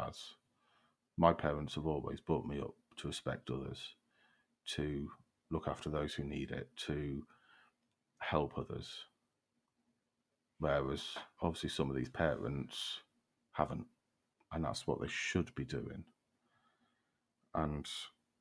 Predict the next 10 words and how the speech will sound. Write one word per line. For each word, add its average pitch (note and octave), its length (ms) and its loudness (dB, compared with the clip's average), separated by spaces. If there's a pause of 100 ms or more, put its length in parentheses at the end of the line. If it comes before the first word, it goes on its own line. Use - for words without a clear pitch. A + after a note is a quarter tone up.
(1200)
I - 60 -2
can't, - 240 0 (1120)
I D#2 140 -4
don't D#2 180 6
even C#2 120 -2
know D2 120 0
what D2 140 -2
else - 140 -6
to - 100 -8
say. E2+ 380 4